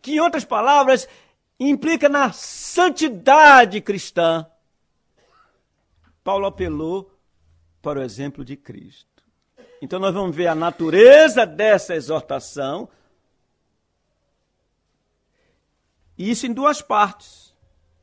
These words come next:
Primeiro, vamos ver esse texto, versículo cinco, de forma parcelada.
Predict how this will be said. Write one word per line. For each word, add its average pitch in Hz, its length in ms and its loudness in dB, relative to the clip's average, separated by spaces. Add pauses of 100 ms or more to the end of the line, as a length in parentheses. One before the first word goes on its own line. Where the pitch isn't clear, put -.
(120)
Primeiro, 269 560 -2 (680)
vamos 240 360 -6
ver 233 500 0
esse 226 380 -4
texto, 202 640 -8
versículo 170 440 -10
cinco, 202 680 -14 (500)
de 180 160 -20
forma 202 340 -6 (300)
parcelada. 175 840 -6